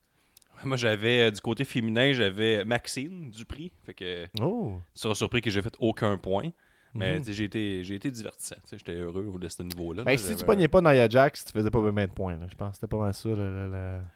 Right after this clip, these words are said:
Speaker 1: Ouais, mais tu sais, c'était cool pareil parce que, euh, ça t'investit dans le Royal Rumble. Tu sais, t'étais heureux d'avoir ton numéro. Moi, j'étais avec Nick, Nostradanic, on a regardé le Royal Rumble, puis c'est le fun parce qu'aux trois minutes, il oubliait son numéro. Puis, tu sais, c'était,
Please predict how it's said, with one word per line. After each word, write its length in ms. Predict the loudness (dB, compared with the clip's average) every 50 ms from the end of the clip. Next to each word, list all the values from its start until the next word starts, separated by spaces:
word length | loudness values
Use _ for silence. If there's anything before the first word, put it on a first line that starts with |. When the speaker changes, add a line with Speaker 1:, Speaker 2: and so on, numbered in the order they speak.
| _ _ _ _
Speaker 1:
Ouais, 160 | 0 0 0 2
mais 160 | 0 -2 -2
tu 100 | 0 0
sais, 200 | 2 2 0 -2
c'était 180 | -2 -4 -4 -4
cool 200 | -2 -2 -2 -2
pareil 280 | -2 -2 0 0 0
parce 160 | -2 -2 -4 -2
que, 80 | 0
euh, 500 | 0 0 0 -2 -4 -6 -6 -6 -8 -8
ça 140 | -8 -10 -8
t'investit 480 | -4 -4 -4 -2 -4 -4 -6 -6 -8 -10
dans 60 | -10
le 60 | -8
Royal 180 | -8 -8 -8 -8
Rumble. 360 | -8 -8 -8 -8 -10 -10 -12
Tu 100 | -14 -14
sais, 20 | -12
t'étais 220 | -12 -8 -6 -2
heureux 260 | 0 0 0 0 0 0
d'avoir 220 | 0 2 2 2
ton 140 | 0 -2 -4
numéro. 320 | -2 -4 -4 -4 -4 -2
Moi, 100 | -2 -2
j'étais 140 | 2 4 4
avec 240 | 4 4 2 2 2
Nick, 160 | -2 -2 -2
Nostradanic, 580 | -4 -6 -4 -4 -4 -2 -2 -2 -2 -2 -4 -4
on 80 | -4
a 40 | -2
regardé 200 | -2 -2 0 0
le 60 | 0
Royal 180 | 0 0 0 0
Rumble, 240 | 0 0 -2 -2 -2
puis 80 | -2 -4
c'est 60 | -4
le 60 | -2
fun 100 | -2 -4
parce 140 | -6 -6 -6
qu'aux 180 | -4 -4 -4 -4
trois 180 | -4 -4 -4
minutes, 200 | -2 -2 -2 -4 -6
il 40 | -8
oubliait 200 | -8 -6 -6 -6
son 140 | -6 -6 -8
numéro. 340 | -8 -8 -8 -8 -10 -12 -14 -14
Puis, 100 | -18 -20
tu 120 | -20 -18 -20
sais, 40 | -16
c'était, 200 | -14 -14 -14